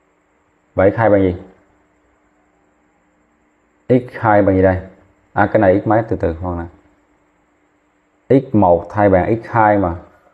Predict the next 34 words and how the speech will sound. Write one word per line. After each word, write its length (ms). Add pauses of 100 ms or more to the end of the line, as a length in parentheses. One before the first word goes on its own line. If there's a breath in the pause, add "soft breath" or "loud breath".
(600)
Chỗ 80
này 160
x 80
hai 240
nhé, 140
đúng 100
không? 300
X 60
hai. 200 (1500)
X 240
hai 360 (640)
mũ 180
ba 220
bằng 180
M 40 (140)
trừ 100
một, 140
ở 40
đây 180
x 60
hai 240
nè. 100 (640)
Để 80
tìm 280
X 20
một. 360 (880)
Đồng 120
ý 100
chưa? 160 (1500)
X 220
một 320
sẽ 60
bằng, 400
à, 380